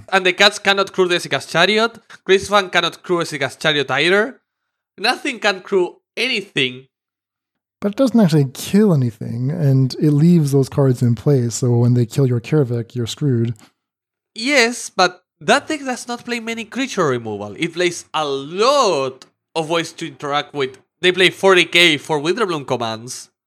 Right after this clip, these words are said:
Speaker 1: But they're not consistent at killing a four drop.
Speaker 2: Hmm.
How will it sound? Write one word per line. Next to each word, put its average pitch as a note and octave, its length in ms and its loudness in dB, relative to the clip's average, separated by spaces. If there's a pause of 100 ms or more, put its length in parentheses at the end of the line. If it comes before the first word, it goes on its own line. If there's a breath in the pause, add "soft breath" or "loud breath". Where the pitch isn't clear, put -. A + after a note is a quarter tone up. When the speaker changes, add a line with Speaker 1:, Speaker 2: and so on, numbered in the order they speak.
(1400)
Speaker 1:
But F#3+ 180 4
they're C4 140 -2
not F4 200 -6
consistent A#3 640 -6
at - 160 -10
killing F3+ 280 -4
a D3 60 -6
four F#3+ 300 -6
drop. B2 380 -12 (1000)
Speaker 2:
Hmm. A#2+ 160 -2